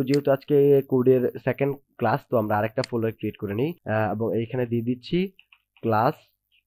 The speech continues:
টু। এবং ক্লাস টু এর ভিতরে আমরা একটা এইচটিএমএল ফাইল ক্রিয়েট করবো। আবারও দেখাচ্ছি কিভাবে ফাইল ক্রিয়েট করতে হয়। আহ, নিউ এ যাবেন and then text document, তারপর এইখানে আমরা নাম দিয়ে দিচ্ছি ক্লাস টু, এবং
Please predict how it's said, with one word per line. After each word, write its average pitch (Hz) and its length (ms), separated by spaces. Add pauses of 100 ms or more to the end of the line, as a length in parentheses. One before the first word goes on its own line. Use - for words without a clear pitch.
(100)
টু। 294 100 (1500)
এবং 127 140 (340)
ক্লাস 123 220
টু 135 140
এর 139 140
ভিতরে 156 220 (100)
আমরা 113 220
একটা 117 180
এইচটিএমএল 123 380
ফাইল 117 220
ক্রিয়েট 117 240
করবো। 110 240
আবারও 104 260
দেখাচ্ছি 117 320
কিভাবে 113 280
ফাইল 104 200
ক্রিয়েট 110 240
করতে 110 200
হয়। 175 120 (380)
আহ, 113 160 (100)
নিউ 123 220
এ - 100
যাবেন 117 340
and 110 140
then 104 140 (240)
text 117 220 (100)
document, 120 420 (360)
তারপর 113 260 (140)
এইখানে 131 360
আমরা 131 140 (100)
নাম 110 160 (160)
দিয়ে 113 180
দিচ্ছি 117 300 (1040)
ক্লাস 110 300 (400)
টু, 151 120 (1400)
এবং 113 140